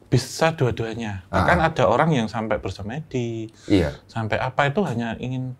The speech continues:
Speaker 1: menikah gaib itu ada, Mas.
Speaker 2: Nyari apa sih?
Speaker 1: Tergantung. Ada yang untuk kekayaan, untuk kekuatan,
Speaker 2: Duniawi.
Speaker 1: untuk pangkat. Iya, pasti spiritual ataupun material, materialistis.
Speaker 2: Lebih ke duniawinya yang dikejar
Speaker 1: Hmm,
Speaker 2: gitu?
Speaker 1: iya.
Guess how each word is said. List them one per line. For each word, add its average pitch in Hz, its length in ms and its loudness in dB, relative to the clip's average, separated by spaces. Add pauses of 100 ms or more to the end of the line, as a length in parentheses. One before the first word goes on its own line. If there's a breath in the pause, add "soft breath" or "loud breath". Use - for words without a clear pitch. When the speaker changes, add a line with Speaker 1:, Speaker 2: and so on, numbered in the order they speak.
Speaker 1:
menikah 127 380 -8
gaib 104 260 -10
itu - 220 -12
ada, 135 260 -10
Mas. 95 140 -10
Speaker 2:
Nyari 156 300 4
apa 202 240 -2
sih? 165 200 -4 (680 soft breath)
Speaker 1:
Tergantung. 147 600 2
Ada 120 300 -2
yang 110 160 6 (580 soft breath)
untuk 110 280 2
kekayaan, 110 680 -4 (340)
untuk 101 240 -6
kekuatan, 104 680 -6
Speaker 2:
Duniawi. 120 320 4
Speaker 1:
untuk 180 240 2
pangkat. 95 220 4 (400)
Iya, 110 220 -2
pasti 107 320 -6
spiritual 113 580 0
ataupun 139 600 -6
material, 113 540 -8 (400 soft breath)
materialistis. 110 840 -4 (160)
Speaker 2:
Lebih 135 280 6
ke 147 100 6
duniawinya 147 680 6
yang 117 140 6
dikejar 127 440 8
Speaker 1:
Hmm, 104 100 4
Speaker 2:
gitu? 135 260 6
Speaker 1:
iya. - 180 -4